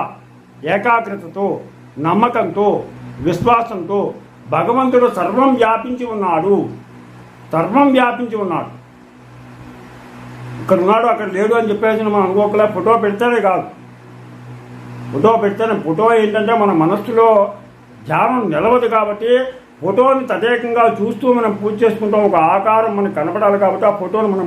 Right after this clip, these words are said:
పెడతాం. మనకి ఎక్కడ చూసినా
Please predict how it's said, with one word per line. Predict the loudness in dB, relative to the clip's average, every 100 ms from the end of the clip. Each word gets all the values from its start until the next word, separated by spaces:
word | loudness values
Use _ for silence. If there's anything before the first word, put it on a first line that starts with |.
| -4
పెడతాం. | -6 -8 -10 -12 -18 -18 -16 -16 -16 -18 -18 -18 -16 -16 -16 -14 -14 -14 -14 -14 -12 -12 -12 -14 -14 -14 -12 -14 -14 -16 -16 -16 -16 -14 -14 -14 -14 -10 0
మనకి | 2 2 0 0 0 -4 -12 -6 -4
ఎక్కడ | 0 0 2
చూసినా | -2 -2 0